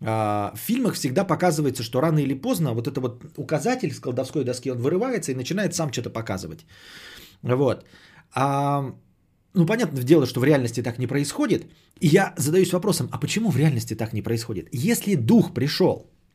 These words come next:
дух, ну, ты пришёл, почему мы все держим-то этот указатель? Зачем оставлять вот эту лазеечку, что кто-то двигает вот этой доской? Зачем эту лазеечку оставлять?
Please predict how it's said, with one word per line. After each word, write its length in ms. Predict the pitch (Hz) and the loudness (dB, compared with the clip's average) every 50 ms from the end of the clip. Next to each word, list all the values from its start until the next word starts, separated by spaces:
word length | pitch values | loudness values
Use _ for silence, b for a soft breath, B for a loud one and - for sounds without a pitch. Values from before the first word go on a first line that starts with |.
| _ _ _ _ _ - | _ _ _ _ _ -6
дух, 340 | 123 131 220 214 - - | 2 6 6 6 6 6
ну, 320 | - 117 190 208 - - - - _ - | 4 4 4 4 2 -4 -16 -20 _ 6
ты 120 | - 190 | 6 6
пришёл, 520 | 185 185 226 226 - - 302 214 120 - B B B B B B B B B - - - | 6 6 4 2 4 6 6 6 6 4 B B B B B B B B B -10 -6 -4
почему 260 | 165 - 240 285 294 | -2 0 0 2 2
мы 100 | 262 214 | 2 0
все 200 | - - 247 226 | 0 -2 -2 -2
держим-то 480 | 151 147 240 254 180 147 147 123 156 | 0 0 0 0 0 0 -2 -2 -2
этот 220 | 143 139 147 - 151 | -2 -2 -2 -4 -6
указатель? 600 | 131 - 175 151 180 175 151 - - - - - _ _ _ _ _ _ _ _ _ _ _ _ _ _ _ _ _ _ _ - - | -6 -4 -4 -2 0 0 0 -2 -6 -10 -12 -16 _ _ _ _ _ _ _ _ _ _ _ _ _ _ _ _ _ _ _ -10 -6
Зачем 480 | 120 113 180 190 190 - 285 277 262 - | -2 -2 -2 -2 0 0 -2 -2 -2 -2
оставлять 480 | 165 - - 202 196 202 240 220 - 160 | -4 -4 -2 -2 0 2 2 2 2 2
вот 100 | 156 175 | 0 0
эту 160 | 160 165 156 | 2 2 2
лазеечку, 640 | 147 170 160 131 165 247 262 233 175 - - 156 147 | 4 4 2 2 2 2 2 2 0 -2 -2 -4 -4
что 180 | - - 160 | -2 -2 -4
кто-то 380 | 160 - - 208 226 - - 147 | -4 -2 0 2 2 4 2 2
двигает 540 | 123 113 139 175 196 202 151 131 131 117 127 | 0 0 2 2 4 4 4 2 0 0 -2
вот 120 | 120 131 | -2 -4
этой 180 | 135 117 123 120 | -2 -2 -2 -2
доской? 580 | 113 135 156 156 - - 151 120 - - - _ _ _ _ _ _ _ _ _ _ _ - | 0 -2 -2 -2 -4 -4 -4 -4 -4 -4 -8 _ _ _ _ _ _ _ _ _ _ _ -6
Зачем 420 | 117 113 190 196 - - 262 185 | -2 -2 0 0 0 -2 -2 -2
эту 140 | - - 123 | -2 -2 -2
лазеечку 420 | 143 151 147 170 139 - - - | -2 0 0 0 0 -2 -4 -6
оставлять? 360 | 104 - - 147 156 123 - | -8 -6 -4 -4 -4 -4 -4